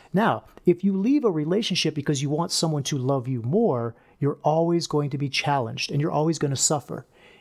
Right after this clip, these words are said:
If you leave a relationship because you want to be happier, you're always going to be challenged by that because you're expecting the other person in your life to provide that for you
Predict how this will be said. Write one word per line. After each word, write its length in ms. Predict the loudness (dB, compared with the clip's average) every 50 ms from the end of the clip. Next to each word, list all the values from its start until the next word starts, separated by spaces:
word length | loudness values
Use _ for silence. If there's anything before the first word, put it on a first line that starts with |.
| _ -2
If 160 | -2 -2 -2
you 100 | -2 -2
leave 240 | 0 0 0 2 2
a 80 | 2 2
relationship 540 | 2 2 2 2 0 0 -2 -4 -4 -4
because 300 | -6 -6 -4 -2 -2 -2
you 80 | -2 -2
want 160 | -2 -2 -2
to 60 | -4
be 100 | -6 -6
happier, 640 | -8 -4 -2 -2 -2 -2 -4 -6 -6 -6 -6 -6 -8 _ -20 -20 _ -4
you're 160 | -4 -4 -2 -2
always 320 | -2 0 2 2 2 0
going 220 | 2 0 0 0 0
to 60 | -2
be 80 | -4 -4
challenged 560 | -6 -4 -4 -4 -2 -2 -2 -2 -2 -2 -2
by 160 | -2 -2 0
that 320 | 0 0 0 -2 -2 -6 -10 -20 -20 -20 _ _ _ _ -6
because 280 | -4 0 0 0 0
you're 120 | 2 0 0
expecting 420 | -2 -4 -2 -2 -2 0 0 -4
the 100 | -4 -2
other 180 | -2 -2 -2 -2
person 420 | -4 -4 -4 -4 -2 -2 -2 -2
in 80 | -2 0
your 120 | 0 -2
life 220 | -2 -2 -4 -4 -6
to 80 | -8 -6
provide 420 | -4 -4 -2 -2 0 0 0 -2
that 240 | -2 -4 -6 -6 -4
for 180 | -2 -2 -2 -2
you 220 | -4 -6 -10 -14